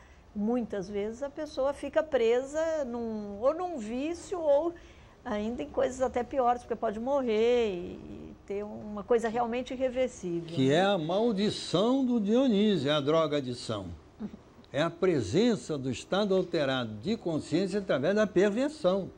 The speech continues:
Speaker 1: Mas com o desejo legítimo de religiosidade, de transcendência.
Speaker 2: De transcendência.
Speaker 1: De transcendência.
Speaker 2: De ir além, de querer mais. Mas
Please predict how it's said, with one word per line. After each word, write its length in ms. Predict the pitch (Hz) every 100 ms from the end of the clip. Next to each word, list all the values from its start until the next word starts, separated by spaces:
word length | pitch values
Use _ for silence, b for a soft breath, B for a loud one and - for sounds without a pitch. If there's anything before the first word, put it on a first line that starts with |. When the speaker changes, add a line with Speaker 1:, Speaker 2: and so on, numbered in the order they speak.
| -
Speaker 1:
Mas 380 | 208 233 294
com 300 | - 277 294
o 20 | 320
desejo 560 | 294 277 233 277 254
legítimo 880 | 269 254 208 214 359 392 - 330 320 - - -
de 160 | 190
religiosidade, 920 | 247 269 254 233 247 240 220 208 214 214
de 100 | 226
transcendência. 520 | 220 220 233 123 123
Speaker 2:
De 40 |
transcendência. 840 | 160 170 - 160 117 110 143 156 214
Speaker 1:
De 60 |
transcendência. 760 | 269 294 285 254 208 156 151 170
Speaker 2:
De 200 | 127 151
ir 80 | 190
além, 420 | 175 135 151 175
de 100 | 123
querer 360 | - 143 147 131
mais. 840 | 127 139 151 127 95 - - - B B B B - -
Mas 640 | 151 190 220 151 98 -